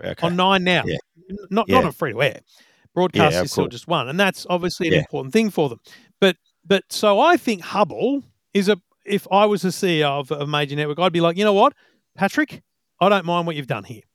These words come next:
Speaker 2: As long
Speaker 1: Yeah.
Speaker 2: as we get to be involved in the, in the pushing of and curating of content, telling you what the best thing for us is," so it appears on that, you know, featured tile. Um,
Speaker 1: Yep.
Speaker 2: as long as free to air is prominent in the program guide,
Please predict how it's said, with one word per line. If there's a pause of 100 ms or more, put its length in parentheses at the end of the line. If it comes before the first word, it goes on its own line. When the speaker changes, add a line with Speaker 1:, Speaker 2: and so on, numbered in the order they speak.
(480)
Speaker 2:
As
long
Speaker 1:
Yeah.
Speaker 2:
as
we
get
to
be
involved
in
the,
in
the
pushing
of
and
curating
of
content,
telling
you
what
the
best
thing
for
us
is,"
so
it
appears
on
that,
you
know,
featured
tile. (600)
Um,
Speaker 1:
Yep.
Speaker 2:
as
long
as
free
to
air (440)
is
prominent
in
the (100)
program
guide,